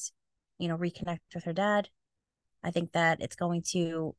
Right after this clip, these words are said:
uh, tie up a lot of loose ends for her, things that would cause her anxiety and angst. Oh, that was another thing too. Um, there's moments in the book where she, um, experiences anxiety, and I thought that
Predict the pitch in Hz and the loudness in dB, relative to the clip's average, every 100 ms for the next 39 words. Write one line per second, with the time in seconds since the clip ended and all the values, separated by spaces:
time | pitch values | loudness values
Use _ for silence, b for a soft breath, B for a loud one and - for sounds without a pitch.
0 | _ - - 107 - 180 175 170 175 170 | _ -6 -2 0 2 4 4 4 2 2
1 | 165 170 - 165 175 - 175 180 175 170 | 0 -2 0 0 0 -2 0 4 4 2
2 | 180 170 165 156 160 - 165 - 165 165 | -2 0 2 0 0 2 2 2 0 0
3 | 160 170 160 175 175 175 175 156 160 170 | 2 2 4 4 2 2 0 -2 -2 -2
4 | 196 - - 214 208 214 202 202 196 190 | -2 -8 0 6 8 8 6 4 4 2
5 | 175 - 196 165 156 160 165 - - - | 0 2 4 4 4 2 -2 -6 0 8
6 | 180 190 190 180 175 175 170 170 175 156 | 8 10 8 6 4 2 4 4 4 2
7 | - 170 165 - 143 143 - - - 165 | 4 4 2 0 0 0 -4 -6 0 0
8 | 160 - 151 151 151 147 147 165 196 - | 0 -2 -2 0 0 2 2 0 -2 -6
9 | - 156 147 143 - 156 151 147 | -4 0 0 -2 -2 -2 0 -2